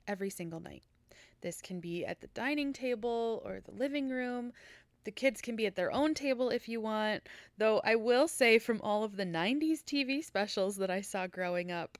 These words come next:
and from my own experience, kids do a lot better when their family eats together as a family, but I totally understand that each family's different, so always do what works best for you and your family.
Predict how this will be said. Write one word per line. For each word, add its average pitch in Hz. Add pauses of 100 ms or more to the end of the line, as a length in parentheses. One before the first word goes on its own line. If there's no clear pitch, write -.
and 196
from 233
my 233
own 220
experience, 226
kids 214
do 226
a -
lot 190
better 185
when 185
their 180
family 170
eats 165
together 165
as 196
a 220
family, 254 (460)
but 220 (220)
I 208
totally 226
understand 185
that -
each 208
family's 240
different, 196
so 180
always 226
do 196
what 190
works 180
best -
for 208
you 165
and 170
your 160
family. -